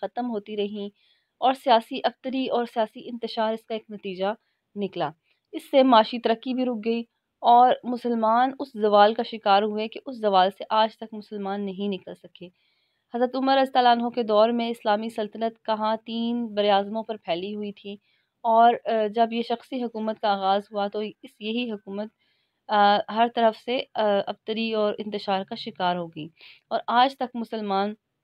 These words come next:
दुनिया में, चाहे वो कश्मीर में है, फ़लस्तीन में है, अफ़गानिस्तान में, इराक़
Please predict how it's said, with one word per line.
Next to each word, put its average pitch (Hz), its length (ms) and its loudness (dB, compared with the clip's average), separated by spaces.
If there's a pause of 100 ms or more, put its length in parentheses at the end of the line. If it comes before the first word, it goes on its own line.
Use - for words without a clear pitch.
(600)
दुनिया 214 300 0
में, 208 120 0
चाहे 214 200 0
वो 208 120 -6
कश्मीर 226 460 -6
में 233 160 -4
है, 220 160 -4
फ़लस्तीन 226 540 -6
में 233 100 -4
है, 220 140 -4
अफ़गानिस्तान 214 720 -6
में, 208 240 -6
इराक़ 196 340 0